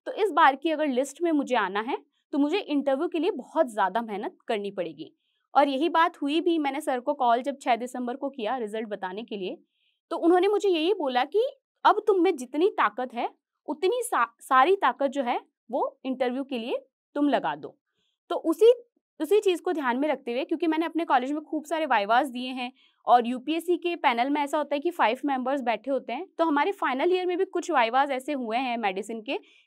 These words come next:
जिसमें आप एक के बाद एक, एक के बाद एक लगातार वाइवास देते हैं। तो कहीं ना कहीं वो भी प्रिपरेशन थी, बचपन से माइक होल्ड करके कम्युनिकेशन स्किल्स जो बेटर की, वो भी प्रिपरेशन थी।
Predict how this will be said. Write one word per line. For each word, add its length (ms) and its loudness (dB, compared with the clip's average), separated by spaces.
जिसमें 220 -4
आप 180 4
एक 180 -6
के 100 -4
बाद 240 4
एक, 160 -4
एक 160 -10
के 80 -6
बाद 200 2
एक 140 -8
लगातार 680 2
वाइवास 360 4
देते 280 -8
हैं। 240 -14
तो 60 2
कहीं 320 2
ना 120 0
कहीं 220 4
वो 180 0
भी 120 0
प्रिपरेशन 580 -2
थी, 380 -10
बचपन 380 -2
से 120 -6
माइक 280 -2
होल्ड 280 -4
करके 420 -6
कम्युनिकेशन 640 -4
स्किल्स 340 -6
जो 140 -6
बेटर 300 -4
की, 280 -10
वो 100 4
भी 100 -2
प्रिपरेशन 480 -2
थी। 260 -2